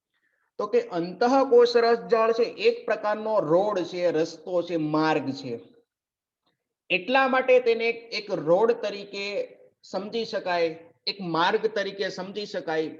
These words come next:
કારણ કે તે આ કોષ કેન્દ્ર આકૃતિમાં છે, એમાં રહેલા દ્રવ્યો અને કોષ કેન્દ્રની બહાર કોષ રસની અંદર રહેલા દ્રવ્યો છે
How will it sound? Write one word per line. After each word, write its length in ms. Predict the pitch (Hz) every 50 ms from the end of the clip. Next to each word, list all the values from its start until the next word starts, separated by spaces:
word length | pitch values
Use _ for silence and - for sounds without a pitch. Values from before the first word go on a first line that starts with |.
| - - _ _ _ _
કારણ 320 | - 175 180 190 214 214
કે 200 | 220 - 233 226
તે 460 | 220 226 208 208 214 226 247 - - - - _ _ _ _ _ _ _ _ _ _ _ _ _ _ _ _ _ _
આ 80 | 175 185
કોષ 460 | 180 - - 185 208 233 247 - -
કેન્દ્ર 340 | - 220 220 214 214 220 208
આકૃતિમાં 880 | 208 185 147 - - 170 175 - 208 208 208 - 202 202 202 196 196 196
છે, 500 | 196 - 214 196 180 165 180 190 185 - - - _ -
એમાં 300 | 175 180 190 208 214 214
રહેલા 380 | 202 202 208 202 202 208 208
દ્રવ્યો 760 | 190 180 190 185 190 196 185 196 214 214 220 220 220 - - - _ _ _ _ _ _ _ _ _ _ _ _ _ _ _ _ _ _ _ _ _ _ _ _ _ _ _ _ -
અને 560 | 214 226 226 220 190 160 151 151 - - - _ _ _ _ _ _ _ _ _ _ 156 _ _ _ _ _ _ _ _ _
કોષ 280 | _ 170 196 220 214 -
કેન્દ્રની 500 | - 220 202 202 196 196 196 196 190 190
બહાર 380 | 180 180 196 196 202 190 170 -
કોષ 460 | - - - 190 214 240 247 - 247
રસની 560 | 226 196 202 202 202 - - 214 208 208 202
અંદર 240 | 190 190 190 190 185
રહેલા 400 | 180 175 175 180 180 185 180 175
દ્રવ્યો 460 | 165 160 156 160 170 170 170 170 170
છે 460 | 170 - 202 180 160 143 127 - -